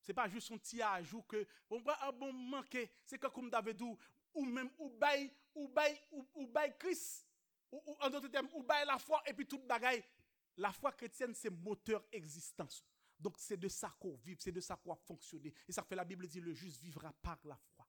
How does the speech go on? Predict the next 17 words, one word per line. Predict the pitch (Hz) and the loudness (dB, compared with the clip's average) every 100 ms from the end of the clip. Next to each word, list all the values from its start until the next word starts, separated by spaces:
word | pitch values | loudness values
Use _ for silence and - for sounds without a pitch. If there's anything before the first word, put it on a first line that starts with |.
| _ _ _ _ _ _ _ _ _ _ _ _ _ _ _ _ _ _ _ _ _ _ _ | _ _ _ _ _ _ _ _ _ _ _ _ _ _ _ _ _ _ _ _ _ _ _
Et | 208 | 2
dans | 202 214 | 2 0
Hébreu, | 262 190 262 269 | -2 -4 -4 -6
il | 233 | -4
est | 214 | -4
dit, | 170 269 - _ | -4 -8 -10 _
nous | 214 | -4
ne | 240 254 | -2 -2
sommes | - 233 202 | -2 -4 -4
pas | 311 | -6
de | 190 | -6
ceux | 208 269 | -8 -8
qui | 247 208 | -10 -10
se | - | -6
retirent | 180 185 - 202 - | -4 -6 -8 -10 -12
pour | 180 | -18
perdre, | - 233 - | -4 -4 -4